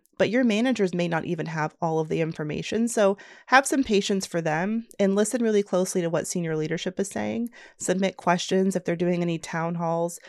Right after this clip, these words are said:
and just be the person who asks questions. You know, it, it, be the squeaky wheel. Um, ask for specifics. You know, what will this mean? Will there be potential for promotions? Will there be potential for, you know, people who are looking, maybe you're looking to pivot into a different department?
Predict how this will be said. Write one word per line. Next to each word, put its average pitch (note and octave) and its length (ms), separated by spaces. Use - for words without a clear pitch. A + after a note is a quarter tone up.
and A3 160
just C4 280
be F#3+ 160
the F3 120
person - 360
who F3 140
asks D#3+ 260
questions. E3 560
You G3 60
know, F#3 320
it, - 140
it, G3+ 180
be C#4 160
the C4+ 120
squeaky G3 400
wheel. C#3+ 440
Um, F3 320
ask A#3 320
for G3 160
specifics. - 640
You E3 60
know, E3 100
what F3+ 240
will G3+ 100
this F3+ 240
mean? E3 280
Will F#3 100
there G#3+ 100
be F#3+ 140
potential F3 480
for E3 160
promotions? E3 680
Will G#3+ 80
there A3+ 100
be G3+ 140
potential F3+ 440
for, E3+ 460
you G#3 140
know, E3+ 320
people F#3+ 260
who F#3+ 100
are F3 120
looking, F3 420
maybe F#3 220
you're F3+ 100
looking F3 300
to E3+ 60
pivot E3+ 360
into F3 260
a E3 60
different E3+ 320
department? E3 720